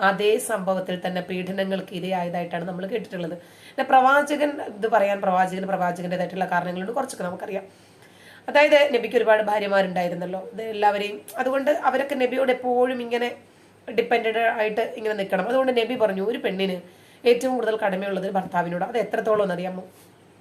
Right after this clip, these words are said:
ഒരു പുരുഷന്റെ ഒരു മൂക്കിലൂടെ ചലവും ഒരു മൂക്കിലൂടെ രക്തവും ഒലിച്ചു വന്നാൽ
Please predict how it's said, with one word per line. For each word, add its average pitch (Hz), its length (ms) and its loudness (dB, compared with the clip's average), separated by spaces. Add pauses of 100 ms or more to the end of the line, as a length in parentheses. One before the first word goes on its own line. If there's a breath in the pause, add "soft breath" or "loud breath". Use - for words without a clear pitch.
(400)
ഒരു 233 280 0 (140)
പുരുഷന്റെ 214 640 -2 (380 loud breath)
ഒരു 240 160 6
മൂക്കിലൂടെ 240 480 0
ചലവും 208 520 0
ഒരു 214 160 -2
മൂക്കിലൂടെ 208 480 -4
രക്തവും 202 440 -4
ഒലിച്ചു 175 280 -6
വന്നാൽ 175 320 -2